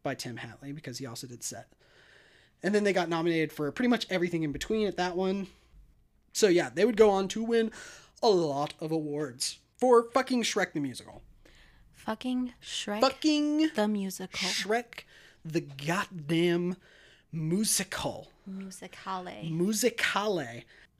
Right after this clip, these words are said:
Speaker 1: And then, you know, there's a bunch of fun stuff about, about Shrek and about how the fact that they were like, "Fuck it, we're gonna get the best people that we can get in here." And everybody was just super excited to
Speaker 2: Yeah.
Speaker 1: just walk in and do this thing.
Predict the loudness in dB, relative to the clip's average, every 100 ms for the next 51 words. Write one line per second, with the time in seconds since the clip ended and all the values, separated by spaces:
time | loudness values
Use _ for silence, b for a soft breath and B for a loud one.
0 | _ 2 4 2 2 2 2 2 4 2
1 | 0 -2 -2 0 0 -2 -2 -4 -2 -2
2 | -4 _ -6 -6 -6 -6 -6 -6 -6 -6
3 | -8 -8 -10 -12 -10 -12 -12 -14 -12 -10
4 | -10 -12 -14 -16 0 6 6 6 -2 2
5 | 2 2 -2 -2 -2 -2 -6 -6 -4 -4
6 | -6 -8 -6 -6 -6 -6 -6 -6 -8 -8
7 | -10 -12 -14 -8 -6 -4 -6 -6 -4 -2
8 | -4 -6 -8 -6 -4 -4 -6 -8 -8 -8
9 | -10 -14 -12 -8 -6 -4 -6 -10 -8 -6
10 | -6 -8 -10 -10 -10 -10 -10 -10 -10 -12